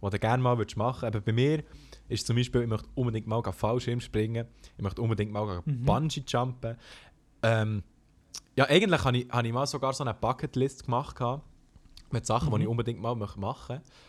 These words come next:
Speaker 1: Ähm, aber das sind nicht so Sachen, weißt, wo ich sage, boah, die müssen jetzt grad sofort sein. Aber ich habe einfach Bock,
Speaker 2: Mhm.
Speaker 1: die mal zu machen, so in meinem Leben. Äh, es wär, aber es ist jetzt,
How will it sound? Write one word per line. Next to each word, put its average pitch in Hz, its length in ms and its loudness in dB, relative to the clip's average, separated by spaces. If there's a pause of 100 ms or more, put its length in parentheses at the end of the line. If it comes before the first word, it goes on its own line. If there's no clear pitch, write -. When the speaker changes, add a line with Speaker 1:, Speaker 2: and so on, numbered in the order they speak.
(400)
Speaker 1:
Ähm, 101 340 2 (520)
aber 113 120 2
das 123 180 -4
sind 123 120 2
nicht 135 100 2
so 139 80 0
Sachen, 120 340 2
weißt, 113 160 0
wo 117 60 -2
ich 107 120 -4
sage, 117 200 -4
boah, 120 260 -6
die 127 80 -4
müssen 127 240 0
jetzt 135 140 -2
grad 127 120 -8
sofort 139 460 0
sein. 190 320 0 (340)
Aber 113 140 0
ich 147 60 6
habe 147 100 2
einfach 110 140 0
Bock, 135 240 6
Speaker 2:
Mhm. 151 60 0
Speaker 1:
die 139 120 4
mal 127 180 2
zu - 120 -8
machen, 127 260 0
so 120 160 0
in 113 80 0
meinem 120 140 0
Leben. 113 280 0 (800)
Äh, 101 320 2
es - 160 -6
wär, 101 160 -2
aber 101 140 -2
es - 80 -6
ist - 100 -4
jetzt, - 300 -4